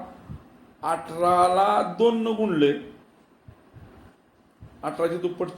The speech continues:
छत्तीस आणि त्यातनं सहा वजा केले आणि मग आले तीस. तसंच छत्तीसला पण दोन न गुणले, किती येतंय? छत्तीस दुने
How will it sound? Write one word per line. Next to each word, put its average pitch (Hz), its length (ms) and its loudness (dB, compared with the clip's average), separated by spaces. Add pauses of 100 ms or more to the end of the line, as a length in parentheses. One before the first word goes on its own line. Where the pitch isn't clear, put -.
छत्तीस 180 340 -10 (280)
आणि 147 120 -6
त्यातनं 180 380 -10
सहा 180 420 -10
वजा 127 220 -4
केले 127 360 -4 (680)
आणि 135 160 -6
मग 143 280 -4
आले 117 300 -2
तीस. - 500 -16 (1600)
तसंच 240 540 0 (640)
छत्तीसला 240 520 -4
पण 233 220 0
दोन 220 220 2
न 202 40 -2
गुणले, 151 400 0 (2000)
किती 185 160 -10
येतंय? 214 200 2
छत्तीस 208 360 -6
दुने 196 380 -6